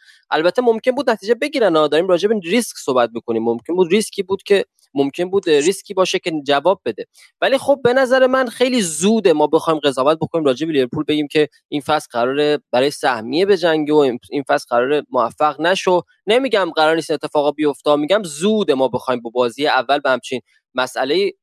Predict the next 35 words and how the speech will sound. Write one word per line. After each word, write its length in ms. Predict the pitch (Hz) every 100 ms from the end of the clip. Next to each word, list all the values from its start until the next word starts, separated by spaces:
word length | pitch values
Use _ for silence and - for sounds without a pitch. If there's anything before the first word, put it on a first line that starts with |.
| -
اه، 260 | 147 143 139
بپردازیم. 800 | 165 175 170 156 160 139 160 151 - _ _ _ -
از 180 | 226 -
طرفی 420 | 247 247 - 247
به 120 | 202
نظر 320 | 180 175 214
من، 280 | 226 233 208
اه، 240 | 165 131 - -
نکته 520 | 156 175 - - 220
مهم 520 | 220 202 185 226 220
و 120 | 220 220
خیلی 320 | - 202 208
خوشحال 380 | 175 156 160 151
کننده‌ای 360 | 160 151 180
که 100 | 180
برای 180 | 160 165
من 120 | 175
این 160 | 165 151
بازی 220 | 147 143
داشت، 280 | 170 208 - _ _ -
بازگشت 520 | 143 147 - 196 -
مارکو 400 | 175 147 143 147
سیلوا 360 | - 147 143 185
به 100 | 165
لیگ 200 | 165 160
برتر 320 | 147 - 170
انگلیس 440 | 156 135 175 -
بود. 180 | - 135
یه 60 | 160
مربیه 500 | 156 147 139 170 170
که 100 | 151
من 160 | 165
همیشه 380 | 160 143 143 190
دوستش 300 | 180 170 -
داشتم، 400 | 139 - -